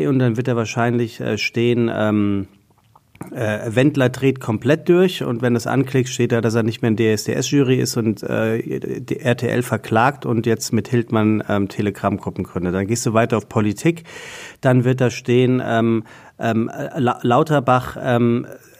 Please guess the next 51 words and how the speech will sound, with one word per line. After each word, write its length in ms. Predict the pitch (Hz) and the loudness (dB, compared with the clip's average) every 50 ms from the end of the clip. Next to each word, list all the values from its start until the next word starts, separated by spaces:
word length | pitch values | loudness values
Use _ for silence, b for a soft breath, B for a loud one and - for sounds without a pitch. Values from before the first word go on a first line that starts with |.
| - | -4
ähm, 280 | 117 117 117 117 117 110 | -2 0 0 0 0 -2
sieht 260 | 107 104 127 127 127 | 0 -2 -2 -2 -2
keine 260 | - - 117 110 104 | -2 -2 0 0 2
weiße, 320 | 98 107 120 135 131 139 143 | 2 2 2 2 0 -2 -2
sondern 280 | 120 120 113 107 101 | -2 0 0 0 0
schwarze 440 | - - - 120 127 147 - - 151 | -2 0 2 2 2 2 2 0 0
Weihnachten, 480 | 131 127 127 131 131 123 127 - 123 107 | 2 2 4 4 2 0 0 -2 0 2
weil 140 | 107 110 107 | 2 2 0
das 140 | 104 - | 0 -4
Infektionsrisiko, 1300 | 143 127 110 - - 123 - - 117 113 107 - - 113 101 107 107 104 98 98 - - 107 98 98 - - - | -8 -8 -6 -6 -6 -4 -2 -2 -2 -2 -2 -2 -2 -2 -2 0 0 -2 -2 -4 -4 -2 -2 -2 -2 -2 -2 -4
äh, 120 | 98 104 | -4 -2
immer 180 | 104 101 98 98 | -2 -2 -2 0
höher 260 | 110 131 143 147 139 | 2 2 2 2 2
wird. 220 | 143 147 147 - - | 2 0 0 0 -2
Dann 160 | 120 113 101 | -2 0 0
gehst 200 | 120 113 - - | -2 -2 -2 -2
du 120 | 113 98 | -2 2
weiter 400 | 110 110 123 131 131 143 127 107 | 2 2 2 2 0 0 0 0
auf 160 | 107 104 - | -2 -4 -6
digital, 580 | - 117 104 107 104 - - 113 123 139 156 151 | -6 -6 -4 -4 -4 -4 -2 2 2 4 4 2
dann 140 | 135 120 113 | 2 0 -2
steht 300 | - - 123 117 110 - | -2 -2 -4 -2 0 0
da, 400 | 117 117 113 113 113 101 110 113 | 2 2 2 2 0 0 -2 -2
äh, 20 | |
das 180 | 104 110 - - | -2 -2 -2 -2
neue 240 | 113 110 110 113 - | 0 0 0 0 0
iPhone 380 | 113 120 - - 127 113 107 | -2 -2 -4 -4 -4 -4 -4
zwölf 400 | - - - 123 135 151 - - | -4 -2 0 2 2 2 0 -2
ist 200 | - - - - | -6 -6 -2 0
da, 280 | 131 123 127 131 131 131 B B B B B B B - | 4 4 4 4 4 0 B B B B B B B -2
ähm, 300 | 127 117 117 117 120 - 120 | 0 2 2 2 2 0 0
was 220 | 113 120 120 - | 0 0 0 0
sich 180 | 120 110 - - | -2 -4 -2 0
lohnt 280 | 110 113 117 120 120 | 2 2 2 2 2
und 120 | 131 110 104 | 0 -2 -2
was 140 | 110 101 | -2 -2
sich 100 | 104 95 | -2 0
nicht 240 | 104 120 156 160 - | 0 0 0 0 -2
lohnt. 240 | - 156 156 151 139 | -2 0 2 2 2
Dann 120 | 131 120 | 0 0
gehst 200 | 113 123 117 - | 0 -2 -2 -2
du 40 | 117 | -2
weiter 300 | 113 113 113 - 117 110 | -2 -2 -2 -2 -2 -4
auf 160 | 110 104 - | -4 -4 -6
T 140 | - - 113 | -6 -6 -6
V, 380 | 101 - - 117 123 147 165 160 | -6 -2 0 2 4 4 4 4
dann 160 | 143 127 120 | 2 0 -2
steht 360 | - - - 120 120 120 - | -2 -4 -4 -4 -2 -2 -2
da 120 | 117 110 104 | -2 -2 0
meinetwegen, 760 | 110 110 110 110 104 95 - 104 107 107 104 104 104 101 101 | 0 0 0 -2 -2 -4 -4 -2 -2 -2 0 0 -2 -2 -2
ähm, 400 | 98 101 101 98 98 95 92 | -2 0 0 0 0 -2 -4